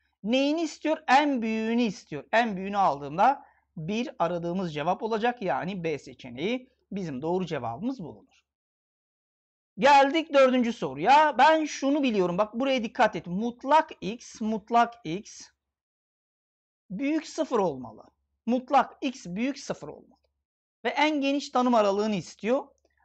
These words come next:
Mutlak değerce sıfırdan büyük olan tüm sayıları yazabiliriz ama sıfır dahil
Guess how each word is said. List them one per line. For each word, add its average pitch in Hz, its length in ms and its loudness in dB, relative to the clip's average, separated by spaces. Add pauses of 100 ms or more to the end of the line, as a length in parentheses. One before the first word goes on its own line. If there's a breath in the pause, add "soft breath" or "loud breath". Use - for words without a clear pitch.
(340)
Mutlak 247 600 0
değerce 226 640 4 (720)
sıfırdan 269 500 0
büyük 254 180 -4
olan 277 240 0
tüm 269 140 -4
sayıları 220 400 0
yazabiliriz 202 760 0
ama 208 160 -4
sıfır 208 360 -8
dahil 160 400 2